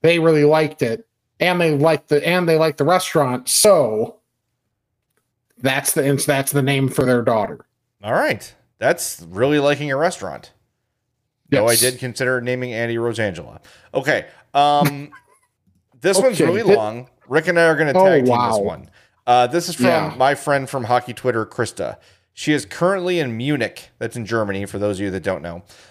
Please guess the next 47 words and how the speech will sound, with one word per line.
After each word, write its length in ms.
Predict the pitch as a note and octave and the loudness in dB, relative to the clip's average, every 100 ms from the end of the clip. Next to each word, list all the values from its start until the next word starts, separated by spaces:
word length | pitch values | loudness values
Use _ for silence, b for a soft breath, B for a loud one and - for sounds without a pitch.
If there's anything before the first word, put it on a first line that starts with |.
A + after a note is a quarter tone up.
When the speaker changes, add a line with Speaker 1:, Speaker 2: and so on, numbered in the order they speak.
| b | b
Speaker 2:
Um, 380 | - A#2 A#2 A#2 | 0 2 2 -2
she 160 | - D3 | -6 -2
wanted 320 | D#3+ D3 A#2+ | 0 0 -4
to 160 | - - | -2 0
Speaker 1:
<clears throat> 20 | |
Speaker 2:
pass 240 | D3 C#3+ | 0 2
on 140 | D3 B2+ | 0 0
a 60 | |
few 240 | - F#3+ A3 | -4 -10 -8
trips, 480 | - F3+ - - - _ _ - | 0 0 -2 -12 -16 _ _ -6
a 80 | |
few 340 | C3 - - D#3+ | -6 -6 -6 -6
tips 380 | - C#4 - - | 0 -2 -2 -4
to 80 | |
all 80 | D3+ | 0
the 80 | C3+ | 0
fellow 240 | D3 C#3 | 0 -2
fats 320 | B2+ D3 C#3+ - | 0 0 -2 -4
who 80 | |
might 240 | B2 C#3+ D3 | -2 -2 0
go 120 | C3 | -2
to 60 | B2 | -2
Munich 440 | A#2 A2+ A2+ - - | -4 -4 -6 -8 -6
on 200 | G#2+ G2+ | -4 -4
vacation. 500 | G2+ A#2+ A2+ A#2 G#2+ b b b b | -6 -4 -4 -6 -14 b b b b
Rick, 240 | B2 C#3+ - | -2 -2 2
why 120 | C3+ | 0
don't 100 | D3+ | 0
we 100 | C#3+ | -2
do, 160 | C3+ C3+ | -2 0
like, 320 | B2 A2 - | 2 0 -2
uh, 380 | - A2 G#2+ G2+ | 0 4 4 2
three? 440 | G2 A#2+ C3 C3+ F#2 | -2 -4 -4 -2 -2
Like, 240 | A#2+ A2 | -4 -2
we'll 120 | B2 | -2
just 200 | A#2+ - | -2 -4
alternate 460 | - A2+ A2+ A2+ G#2+ | -4 -2 -2 -2 -2
every 180 | G2 G2 | -2 -2
one. 240 | E2+ B1+ _ - | -6 -10 _ -8
How's 220 | G2+ F2+ | -8 -6
that? 240 | D#2+ - _ _ E3+ | -8 -10 _ _ -2
Speaker 1:
Okay. 260 | E3+ C#3+ A#2+ _ - | 0 -2 -6 _ -12
Speaker 2:
All 80 | G2+ | -8
right, 100 | G2+ | -2
number 160 | F3 | 0
Speaker 1:
Yeah, 100 | D3 C3 | 2 0
Speaker 2:
one. 80 | - | -4